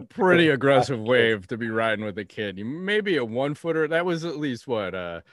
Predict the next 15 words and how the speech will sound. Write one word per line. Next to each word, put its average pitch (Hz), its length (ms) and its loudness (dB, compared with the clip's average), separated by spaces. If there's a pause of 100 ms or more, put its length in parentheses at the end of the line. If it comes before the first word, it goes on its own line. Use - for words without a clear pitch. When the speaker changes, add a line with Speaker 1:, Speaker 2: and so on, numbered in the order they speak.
(160)
Speaker 2:
six - 360 -10
to 113 120 -10
eight 123 340 -4
foot - 280 -10
Speaker 1:
Yeah, 127 60 -8 (160)
it's 147 140 -4
Speaker 2:
wave? 110 80 -20
Speaker 1:
pretty 117 220 -6
up 98 160 -6
this 113 200 -14
high. 85 340 -8 (260)
Speaker 2:
When 139 240 -4
you 185 220 -2
eat 180 240 -4
shit, 160 480 -4